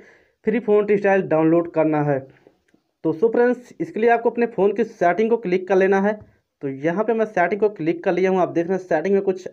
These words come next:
ऐसा इंटरफेस मिलेगा आपको देखने को। तो फ्रेंड्स, आपको थोड़ी सी स्क्रॉल करके नीचे आ जाना है। नीचे में आपको मिलता है display and brightness, आपको यहाँ पे सेटिंग मिल जाती है display and brightness, तो आपको इस पर क्लिक कर लेना है। आप जैसे इस पर क्लिक करोगे,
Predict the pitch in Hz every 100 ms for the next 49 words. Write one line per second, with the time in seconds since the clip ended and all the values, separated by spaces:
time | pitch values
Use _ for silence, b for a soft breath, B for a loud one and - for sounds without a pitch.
0 | - 160 196 202 - 185 185 160 147 165
1 | 185 175 180 165 165 175 175 247 - -
2 | _ _ 190 220 220 196 196 196 196 220
3 | 202 - 180 214 202 214 165 156 208 196
4 | 170 170 185 202 202 B B B 165 185
5 | 240 240 240 240 226 233 240 165 185 196
6 | 226 - 170 196 170 127 165 165 165 156
7 | - - 151 185 185 190 202 175 170 214
8 | 208 190 185 190 190 202 196 B B 151
9 | 185 196 214 226 165 170 175 151 175 185
10 | 220 214 190 160 160 170 165 254 254 151
11 | 151 151 143 139 135 131 127 _ b b
12 | b - 151 147 196 202 254 - 254 254
13 | 190 202 226 226 240